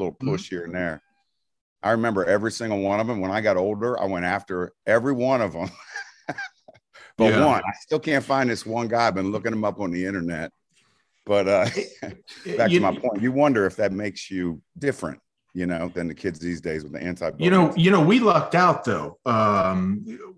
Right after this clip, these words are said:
Speaker 2: I found weights, Dave found weights, um, a-, and it, it just naturally meshed with, with us and our personalities and our particular situation and all that. A lot of kids,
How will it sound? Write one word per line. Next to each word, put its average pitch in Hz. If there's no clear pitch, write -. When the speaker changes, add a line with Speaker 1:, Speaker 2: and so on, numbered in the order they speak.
Speaker 2:
I 156
found 151
weights, 127
Dave 131
found 123
weights, 110
um, 104
a-, 123
and 113
it, 135
it 135
just 139
naturally 117
meshed 123
with, 104
with 101
us 107
and 98
our 92
personalities 101
and 92
our 92
particular 101
situation 104
and 98
all 101
that. 104
A 104
lot 175
of 180
kids, 165